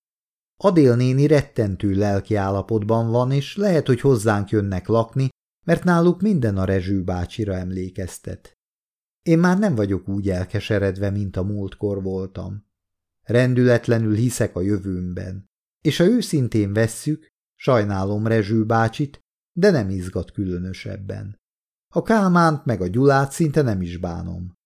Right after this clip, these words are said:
Nem tudom, hogy miért, de így van. Sajnálatot erőltetni nem lehet. És a bombázások sem izgattak, szinte még örültem is, hogy legalább egy kis változatosság van. Természetesen azután rettentően sajnálom a támadásoknak szerencsétlen áldozatait,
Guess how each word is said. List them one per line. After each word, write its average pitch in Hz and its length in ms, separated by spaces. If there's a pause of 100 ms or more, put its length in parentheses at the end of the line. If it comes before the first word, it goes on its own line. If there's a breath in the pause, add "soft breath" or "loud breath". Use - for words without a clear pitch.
(200)
Nem 165 220
tudom, 127 280
hogy 113 180
miért, 113 540
de 175 120
így 95 300
van. 92 320 (340)
Sajnálatot 127 840
erőltetni 123 640
nem 87 260
lehet. 87 460 (260)
És - 160
a 160 100
bombázások 131 840
sem 113 220
izgattak, 113 760 (180)
szinte 190 360
még 151 220
örültem 101 520
is, 117 140
hogy 156 180
legalább 117 460
egy 131 140
kis - 220
változatosság 92 1120
van. 98 300 (680)
Természetesen 151 1120
azután 123 600
rettentően 95 760
sajnálom 104 640
a 87 100
támadásoknak 104 920
szerencsétlen 104 720
áldozatait, 110 880